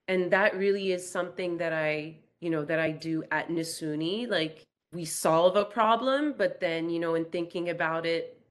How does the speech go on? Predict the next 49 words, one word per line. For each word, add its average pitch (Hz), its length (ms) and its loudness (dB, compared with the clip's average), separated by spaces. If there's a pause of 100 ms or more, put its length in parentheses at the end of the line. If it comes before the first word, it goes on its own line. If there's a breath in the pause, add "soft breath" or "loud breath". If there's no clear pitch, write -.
for 170 100 -8
how 165 160 0
is 165 120 0
it 160 100 -4
gonna 165 120 -4
be 160 100 -6
sustainable 165 640 -6
so 165 160 -8
we 160 100 -4
don't 156 220 -4
see - 160 -12
that 156 220 -2
problem 165 380 0
again, 190 600 0
then 175 180 -2
you 175 60 -2
have 165 140 -8
to, 160 340 -4
you 175 100 -6
know, 156 140 -2
really, 180 340 -4 (260)
you, 185 140 -8
you 185 120 -4 (180)
really 214 240 2
have 202 140 4
to - 160 -4
understand 185 600 2
the 170 40 0
problem, 156 380 -2
understand 170 460 -4
how 165 100 -4
you 160 200 -4
approach 214 480 0
it, 180 180 -2
understand 165 600 -2 (480 loud breath)
the - 80 -2
consequences, 180 1040 0
all 175 180 4
the 185 60 -2
stakeholders 180 840 -2
that 156 160 -2
have 160 180 0
a 165 40 -4
say 202 420 0
in 185 120 -4
this 170 160 -6
problem. 156 640 -4
And, 165 160 -2
like, 160 380 -2